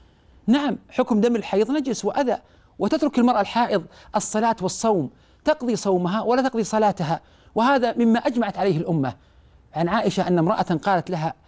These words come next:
"أتجزي إحدانا صلاتها إذا طهر-، طهرت؟" فقالت: "أحرورية أنت؟" كنا نحيض مع النبي صلى الله عليه وسلم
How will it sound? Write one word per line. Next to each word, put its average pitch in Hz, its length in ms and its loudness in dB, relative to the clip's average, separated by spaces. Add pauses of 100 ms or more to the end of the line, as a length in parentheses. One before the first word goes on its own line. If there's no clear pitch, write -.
(460)
"أتجزي 214 600 0
إحدانا 185 520 2 (200)
صلاتها 170 640 -2 (280)
إذا 156 140 2
طهر-، 151 320 -2
طهرت؟" 180 580 -2 (540)
فقالت: 170 520 -2 (140)
"أحرورية 147 500 0 (180)
أنت؟" 147 220 -2
كنا 254 280 2
نحيض 170 340 0
مع 143 120 -2
النبي 151 260 0
صلى 175 140 -2
الله 196 120 4
عليه 262 80 -6
وسلم - 100 -20